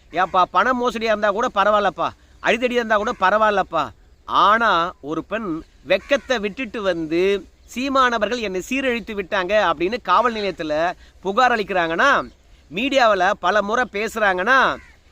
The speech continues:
இந்த பாலியல் வழக்கை தீர விசாரிக்காத முன்னாடி ஒருபோதும்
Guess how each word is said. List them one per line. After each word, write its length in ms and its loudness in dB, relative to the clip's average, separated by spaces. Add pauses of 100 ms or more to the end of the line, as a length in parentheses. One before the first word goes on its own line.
இந்த 220 -6
பாலியல் 520 2
வழக்கை 460 0 (140)
தீர 260 -4
விசாரிக்காத 680 -2
முன்னாடி 540 0 (400)
ஒருபோதும் 880 2